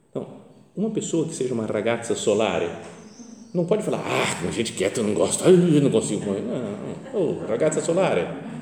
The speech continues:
vai lá, dá atenção pra quietinha. Às vezes ela quer que fale de leve com ela, devagar, e ela vai se abrir, vai conversar.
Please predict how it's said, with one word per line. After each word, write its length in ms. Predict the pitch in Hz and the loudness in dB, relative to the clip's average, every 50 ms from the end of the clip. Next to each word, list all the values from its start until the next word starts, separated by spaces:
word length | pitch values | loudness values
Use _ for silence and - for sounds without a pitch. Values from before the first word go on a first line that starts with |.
| - - - | -12 -6 -2
vai 180 | 180 247 165 | 0 2 2
lá, 280 | 370 - 98 95 98 117 | 2 2 2 2 2 4
dá 140 | 113 - 147 | 4 4 4
atenção 400 | 151 - 262 247 - - 120 - | 4 2 0 0 0 -2 -2 -2
pra 100 | 131 117 | -2 -2
quietinha. 680 | - 110 - - - 85 82 90 104 107 95 78 - - - - - - - | -2 -2 -2 -4 -6 -4 -2 0 0 0 0 -2 -4 -8 -12 -14 -14 -12 -12
Às 100 | - 127 | -10 -4
vezes 80 | 151 | -2
ela 140 | 180 190 190 | 0 0 0
quer 160 | 185 - 185 | -2 -4 -6
que 100 | - - | -8 -8
fale 400 | - - - 147 160 196 180 123 - - - - - - - - - | -12 -10 -8 -8 -6 -6 -6 -6 -8 -12 -18 -20 -20 -20 -20 -20 -12
de 140 | 113 123 147 | -8 -6 -4
leve 540 | - - 98 98 110 117 127 127 101 101 | -2 -2 0 0 2 2 2 0 -2 -4
com 160 | - - 82 80 | -6 -8 -8 -6
ela, 540 | 80 82 90 95 - 123 113 98 85 78 - - - - - - - _ _ _ _ - | -6 -4 -4 -4 -4 -4 -6 -6 -8 -10 -12 -16 -20 -20 -20 -20 -20 _ _ _ _ -16
devagar, 1200 | - - 87 85 95 82 80 87 90 95 107 110 107 110 107 101 101 87 90 - - - - - - | -12 -12 -10 -8 -6 -6 -4 -2 -2 0 0 0 0 0 0 -2 -4 -4 -6 -8 -12 -14 -16 -12 -8
e 80 | - | -6
ela 140 | 202 285 285 | -6 -4 -4
vai 160 | - 123 107 | -6 -6 -6
se 100 | 107 - | -6 -6
abrir, 560 | 233 196 - - 110 113 123 139 135 127 107 87 | -6 -6 -4 -4 -4 -2 -2 -2 -2 -2 -2 -2
vai 140 | - 90 85 | -4 -4 -4
conversar. 760 | 82 85 95 95 101 95 92 - - 117 113 117 139 - - | -4 -6 -6 -4 -4 -4 -4 -6 -10 -12 -12 -12 -14 -16 -18